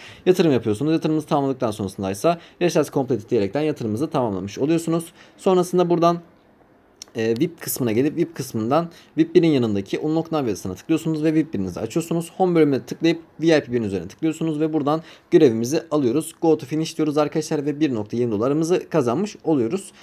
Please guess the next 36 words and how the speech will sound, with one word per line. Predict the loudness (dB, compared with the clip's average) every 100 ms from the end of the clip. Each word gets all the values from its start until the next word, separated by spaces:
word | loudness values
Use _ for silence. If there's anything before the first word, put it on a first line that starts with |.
| -20 -14
Şimdi | -2 2 4
bir | 4
nokta | 2 2 2
yirmi | 4
doları | 2 2
kazandık. | 2 0 0 -2
Bu |
parayı | -2 0 2
nasıl | 0 -2
çekeceğiz? | -4 -2 -2 2
Birazdan | 2 2 -2
bu |
sizlere | -4 -6 -4
bunu | -2
da | 0
göstereceğim. | 0 -2 -2 -2 -4 -8 -20 -12 -4
Mission | 0 0
kısmı, | -2 -2 2
görev | 4 4
yapma | 2 0 -4
kısmıydı. | -4 -4 -4
Takım | -4 -4
kısmı | -4 -6 -4 -2 0
buradan, | 2 0 0 -6 -12
e, | -10 -12
takım | -10 -4 -2 -2 -6 -2
üyelerinizi | 2 4 4 2
görebiliyorsunuz. | 2 2 0 0 -6
Toplam | -2 -2 -2 -2
kaç | -4 -4
üyeniz | -4 -2
var? | 0 -2
Toplam | -2 -4 -4 -4
kaç | -4 -2
yatırım | -2 -2 0
gelmiş? | 0 0 -4